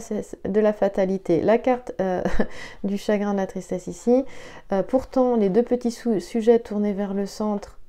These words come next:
euh, sont positifs, eh bien nous voyons que cette, euh, décision, euh, voilà, elle a peut-être déjà été prise, hein, euh, et dans ce cas-là, ne t'inquiète pas, elle va vers, ça va vraiment vers quelque chose de positif par la suite.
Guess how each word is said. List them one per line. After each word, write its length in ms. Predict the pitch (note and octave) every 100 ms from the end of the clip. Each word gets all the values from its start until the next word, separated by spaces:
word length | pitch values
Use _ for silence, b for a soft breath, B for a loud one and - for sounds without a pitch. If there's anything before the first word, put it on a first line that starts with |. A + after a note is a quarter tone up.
| -
euh, 260 | F3 F3 F3
sont 260 | - F3 -
positifs, 760 | - G#3 F#3+ F#3+ - C4+ - B B B B -
eh 100 | F#3
bien 240 | G3+ G#3
nous 160 | A3 G#3+
voyons 300 | A3 G#3+ G3+
que 40 |
cette, 340 | - A3+ - -
euh, 400 | F#3 F3+ F3+ F3+ E3+ A#1+ G#1+ -
décision, 760 | F#3 F#3+ G3 F#3+ G3 G#3 G3 - - -
euh, 280 | F3 F3 F3+ - - - - - - -
voilà, 360 | E3 F3 E3+ F3 - -
elle 200 | E3+ E3
a 60 |
peut-être 280 | E3 - A#3+
déjà 220 | F3+ F3
été 160 | D#3 -
prise, 320 | - E4+ -
hein, 100 | C4+ B B B B B -
euh, 640 | F3+ F3 E3+ E3+ E3+ E3+ - - - - -
et 80 | F3
dans 120 | F3+
ce 80 | -
cas-là, 200 | F3 F3
ne 80 |
t'inquiète 380 | F3+ A#3 G#3+ F#3
pas, 420 | - F3+ A#3 - -
elle 160 | F#3 F3+
va 160 | F#3+ G#3
vers, 320 | F#3+ F#3 F3+
ça 200 | - F#3+
va 160 | F#3 G#3
vraiment 340 | F#3+ F#3 F#3
vers 200 | F3+ F3+
quelque 260 | - E3+ E3+
chose 200 | E3 E3+
de 80 | D#3+
positif 500 | - E3 E3 E3 -
par 160 | E3
la 100 | E3+
suite. 240 | E3+ -